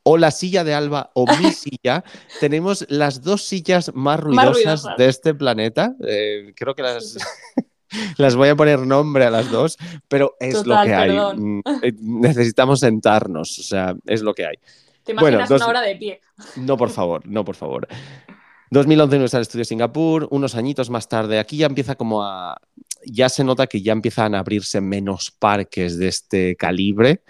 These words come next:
Speaker 1: Pero bueno, todavía quedan algunos por abrir, y es que dos mil dieciséis abrió uno que has mencionado hace poco. ¿Cuál es el que abrió en dos mil dieciséis?
Speaker 2: Sí, abrió Shanghai Disneyland. ¿Qué?
Speaker 1: Exacto, Shanghai Disneyland. También, eh, un parque Disney muy diferente,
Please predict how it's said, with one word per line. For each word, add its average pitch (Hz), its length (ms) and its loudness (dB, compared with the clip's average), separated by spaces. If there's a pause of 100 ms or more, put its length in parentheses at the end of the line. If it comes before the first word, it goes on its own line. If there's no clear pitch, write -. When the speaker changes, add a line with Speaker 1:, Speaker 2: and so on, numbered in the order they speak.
(300)
Speaker 1:
Pero 165 120 4
bueno, 208 220 4
todavía 139 300 0
quedan 135 500 0
algunos 110 500 0
por 98 220 -2
abrir, 101 400 0
y 107 180 -2
es 107 120 -2
que 107 120 -2
dos 98 220 -4
mil 110 160 0
dieciséis 110 560 -2
abrió 98 280 0
uno 110 220 2
que - 160 -4
has 92 140 -6
mencionado 87 320 -6
hace - 100 -18
poco. 131 420 2
¿Cuál 123 300 4
es 104 160 0
el 101 80 -14
que - 80 -6
abrió 98 140 -4
en 98 60 -4
dos 95 120 -6
mil 95 80 -10
dieciséis? 131 540 0
Speaker 2:
Sí, 202 360 -8
abrió 202 400 0
Shanghai 208 540 -12
Disneyland. 208 800 -16 (180)
¿Qué? 202 80 -8 (280)
Speaker 1:
Exacto, 87 840 2 (160)
Shanghai 135 460 2
Disneyland. 98 1000 -2
También, 120 920 2 (100)
eh, 104 460 -2
un 143 160 -4
parque 110 220 -2
Disney 95 540 -8
muy 156 380 2
diferente, 123 640 2